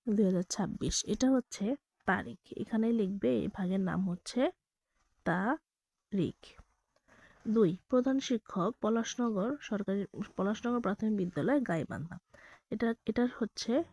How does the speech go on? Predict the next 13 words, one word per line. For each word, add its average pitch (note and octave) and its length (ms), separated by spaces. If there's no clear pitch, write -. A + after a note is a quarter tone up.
এই G#3+ 180
অংশের A3 300
নাম F3+ 340
হচ্ছে F3+ 340
বরাবর। F3+ 1300
কেমন? A3 320
তারপর G3 280
হচ্ছে A3+ 440
বিষয় A3+ 440
ছুটির C4 520
আবেদন, G3 440
এটা G3 220
হচ্ছে A#3 380